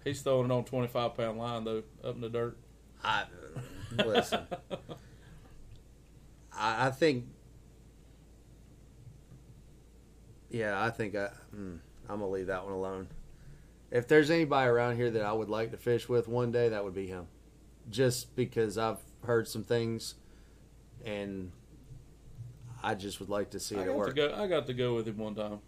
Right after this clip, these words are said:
Speaker 2: Yeah, I,
Speaker 1: We
Speaker 2: I
Speaker 1: drove,
Speaker 2: would.
Speaker 1: we drove four hours <laughs> away from here, but we went
Speaker 2: <laughs>
Speaker 1: and whacked him.
Speaker 2: Well, I'm just saying, I would, I, I,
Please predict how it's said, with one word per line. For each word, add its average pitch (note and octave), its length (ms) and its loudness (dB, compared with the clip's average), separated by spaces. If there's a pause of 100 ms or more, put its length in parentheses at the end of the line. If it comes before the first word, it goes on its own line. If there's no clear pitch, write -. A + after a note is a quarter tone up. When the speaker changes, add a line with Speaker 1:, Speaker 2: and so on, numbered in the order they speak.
(120)
Speaker 2:
Yeah, D3+ 460 6
I, D#3+ 40 8
Speaker 1:
We D#3 100 8
Speaker 2:
I E3+ 160 10
Speaker 1:
drove, F#3 200 12
Speaker 2:
would. E3+ 60 2
Speaker 1:
we F3 100 8
drove E3+ 340 6
four E3+ 240 6
hours D3 380 8
<laughs> C3+ 80 2
away E3+ 300 8
from D3 200 0
here, G3 280 10
but - 340 10
we A3+ 100 8
went G#3+ 520 4 (320)
Speaker 2:
<laughs> - 320 -6
Speaker 1:
and E3 160 4
whacked E3 340 4
him. B2+ 100 -6 (160)
Speaker 2:
Well, E3+ 400 6 (300)
I'm F#3 300 8
just E3 200 0
saying, C#3 140 10
I D#3 140 10
would, D3+ 320 6
I, C#3+ 520 6
I, - 20 -6